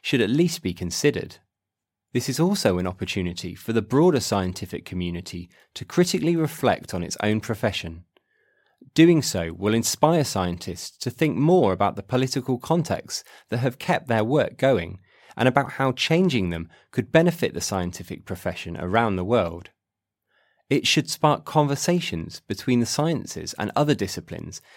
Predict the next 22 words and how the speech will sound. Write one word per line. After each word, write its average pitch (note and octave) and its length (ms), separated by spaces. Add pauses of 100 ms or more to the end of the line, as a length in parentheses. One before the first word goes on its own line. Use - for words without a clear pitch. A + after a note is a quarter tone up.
(140)
about B2+ 320
their A2 80
shared D3+ 440
colonial C3 440
past F#2 520 (220)
and A2+ 140
how D3+ 240
to - 160
address C3+ 420
the - 160
issues E2+ 400
it - 140
creates. - 680 (920)
Unravelling D#3+ 540
the E3+ 80
legacies A2+ 560
of - 100
colonial A#2+ 500
science - 540
will F2 100
take - 360
time, E2+ 480